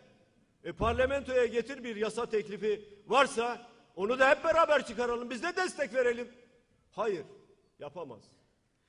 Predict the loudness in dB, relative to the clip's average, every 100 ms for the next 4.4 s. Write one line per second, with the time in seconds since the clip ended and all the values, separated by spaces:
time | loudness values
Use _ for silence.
0 | _ _ 0 0 0 -6 -12 -8 -2 -2
1 | 0 -2 -2 -6 -6 -8 -10 -6 -8 -8
2 | -10 -10 -8 -10 -10 -12 -16 -14 -12 -12
3 | -10 -10 -12 -12 -10 -8 -8 -10 -12 -14
4 | -14 -16 -18